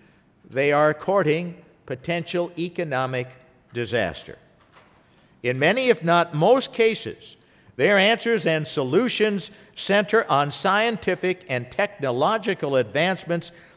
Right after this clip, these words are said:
that they claim will eventually solve our problem of survival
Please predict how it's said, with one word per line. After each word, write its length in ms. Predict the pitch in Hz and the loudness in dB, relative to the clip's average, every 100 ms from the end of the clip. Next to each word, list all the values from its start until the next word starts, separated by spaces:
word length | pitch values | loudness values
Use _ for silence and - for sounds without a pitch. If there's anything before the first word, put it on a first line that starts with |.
| _ - | _ 2
that 220 | 165 - | 2 4
they 260 | 151 247 285 | 4 4 2
claim 520 | - 147 127 143 151 | -2 0 0 -2 0
will 200 | 151 160 | 2 4
eventually 760 | 143 123 240 269 165 156 165 165 - - | 2 2 0 0 -2 0 0 -2 -12 -10
solve 560 | - 196 233 294 294 - | 0 6 8 8 8 6
our 200 | 202 208 | 6 6
problem 560 | - 220 262 208 226 214 | 6 6 6 4 0 2
of 180 | 190 170 | 2 2
survival 880 | - 196 156 220 269 240 165 196 | 2 2 4 4 6 6 4 4